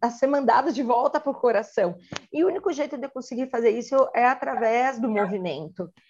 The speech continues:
Então, quanto antes eu conseguir tirar esse paciente do leito, melhor contribuição eu vou ter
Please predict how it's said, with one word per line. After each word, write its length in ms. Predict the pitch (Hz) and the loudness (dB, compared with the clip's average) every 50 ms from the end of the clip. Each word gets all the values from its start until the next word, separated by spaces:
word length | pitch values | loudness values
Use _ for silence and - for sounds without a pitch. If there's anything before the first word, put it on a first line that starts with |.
| _ _ - - | _ _ -6 -4
Então, 300 | 214 208 269 262 277 254 | -2 -2 0 -2 -2 -2
quanto 480 | - - 294 349 392 359 - 339 277 | -2 -2 -2 -2 -2 -2 -2 -2 0
antes 500 | 262 262 294 392 440 427 427 - 277 226 | 0 -2 -2 -4 -4 -4 -4 -6 -4 0
eu 140 | 240 247 247 | 2 2 2
conseguir 760 | 247 247 240 254 262 - - 269 208 180 202 202 180 - - - | 0 -2 -6 -6 -8 -8 -10 -10 -8 -6 -6 -6 -6 -8 -10 -12
tirar 460 | - - 262 233 226 226 220 - - | -8 -2 0 2 4 4 2 2 0
esse 200 | - - - - | -2 -2 -2 -4
paciente 800 | - - 226 233 233 - - 220 214 208 208 190 185 165 165 165 | -8 -6 -6 -8 -8 -6 -6 -4 -4 -4 -6 -8 -12 -16 -14 -8
do 100 | 180 180 | -8 -6
leito, 680 | 151 156 170 180 226 277 311 320 _ - 233 165 - - _ _ _ _ - | -4 -2 -2 0 0 -2 -4 -6 _ -4 -4 -4 -6 -8 _ _ _ _ -4
melhor 920 | 202 233 254 269 285 285 285 277 254 254 254 254 269 302 330 453 453 427 - | -2 0 0 2 4 4 4 4 4 4 6 6 6 4 4 2 0 -2 -2
contribuição 1000 | - 311 285 294 285 302 - 262 214 214 240 247 247 - - - 240 233 233 233 | -2 -2 -2 -2 -4 -8 -8 -8 -8 -10 -10 -10 -12 -12 -6 -4 -2 -2 0 0
eu 100 | 233 226 | -2 -2
vou 160 | 185 196 202 | -2 -4 -8
ter 460 | 202 - - 202 190 202 233 320 - | -6 -2 0 2 2 2 0 -2 -8